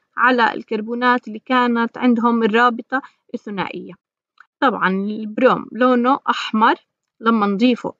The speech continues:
إلى الألكين رح ي-، ينتج عنا مركب عديم اللون،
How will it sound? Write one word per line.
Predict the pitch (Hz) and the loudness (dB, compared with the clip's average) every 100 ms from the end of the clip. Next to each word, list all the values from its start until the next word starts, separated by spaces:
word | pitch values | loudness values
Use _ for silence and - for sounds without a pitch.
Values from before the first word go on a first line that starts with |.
| - | -2
إلى | 254 | 0
الألكين | 247 254 254 - 247 247 262 - _ | 2 2 -2 -2 -2 0 -2 -12 _
رح | 220 - | -4 2
ي-، | 233 226 | 2 2
ينتج | 220 262 233 185 196 | 4 4 6 2 2
عنا | 226 254 190 | 4 4 4
مركب | 180 196 262 - _ - 277 294 _ _ _ _ | 0 2 2 0 _ -2 2 0 _ _ _ _
عديم | 202 226 233 262 254 247 - | -2 -2 2 2 2 0 -2
اللون، | 214 175 160 | -2 -2 -4